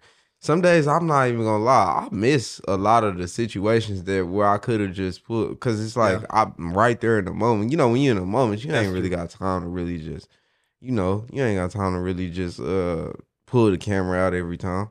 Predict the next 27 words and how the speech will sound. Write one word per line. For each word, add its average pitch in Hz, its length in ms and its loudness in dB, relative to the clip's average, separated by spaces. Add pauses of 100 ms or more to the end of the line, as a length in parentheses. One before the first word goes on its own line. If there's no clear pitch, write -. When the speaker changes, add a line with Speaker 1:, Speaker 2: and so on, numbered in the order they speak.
Speaker 2:
And 139 100 -8
sometimes 175 420 2
you 156 60 -2
just 143 240 -4
wanna 139 220 2
experience 123 500 -2
the - 80 -8
moment, 113 460 -4
right? 113 220 -2
Like, - 20 0
Speaker 1:
Exactly. 104 500 0 (140)
Speaker 2:
I 135 100 0
go 151 160 8
to 139 80 4
concerts 143 440 0
all 135 120 4
the 120 100 -2
time, 143 400 4
and 120 140 -4
I 117 40 -4
see 139 200 -2
people 123 380 0
holding 127 240 0
up 123 100 -6
their 113 140 -6
cell 135 260 0
phones 113 560 -6